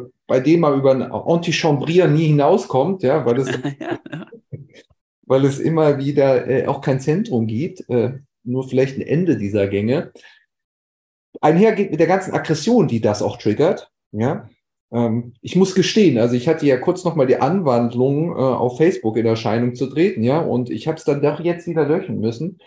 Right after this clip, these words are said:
Speaker 1: weil ich's einfach nicht ertrage. Weil es, also ich meine, mal davon abgesehen, dass ich's nicht ertrage, dass ich mich, äh, dass ich mich, äh, sehenden Augens, äh, dazu bekenne, äh, ein eigentlich ein vermeintlich überlebtes Medium überhaupt noch mal, äh,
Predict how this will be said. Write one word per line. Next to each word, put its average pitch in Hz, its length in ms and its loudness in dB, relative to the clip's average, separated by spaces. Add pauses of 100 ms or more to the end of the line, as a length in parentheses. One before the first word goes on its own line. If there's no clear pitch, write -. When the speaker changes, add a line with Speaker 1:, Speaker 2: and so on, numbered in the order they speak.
(200)
Speaker 1:
weil 135 200 0
ich's 143 120 -2
einfach 156 280 -2
nicht 160 120 -4
ertrage. 127 640 -4 (600)
Weil 113 460 0
es, 120 220 2
also 123 120 -2
ich 135 60 0
meine, 104 220 -2
mal 104 160 0
davon 120 200 2
abgesehen, 127 440 0
dass 120 80 4
ich's 127 80 -4
nicht 135 160 -2
ertrage, 113 560 0
dass 107 240 0
ich 98 200 -8
mich, 113 480 -2
äh, 107 280 0 (360)
dass 123 160 -2
ich 127 140 -4
mich, 135 200 -4 (140)
äh, 117 220 -2 (460)
sehenden 147 480 2
Augens, 135 840 0 (140)
äh, 123 420 6
dazu 123 720 0
bekenne, 131 680 2
äh, 120 180 0
ein 120 340 0 (120)
eigentlich 131 280 -2
ein 117 280 -10 (120)
vermeintlich 151 540 -2
überlebtes 147 580 0
Medium 147 480 2
überhaupt 123 400 0
noch 127 180 -4
mal, 113 400 -2
äh, 123 100 0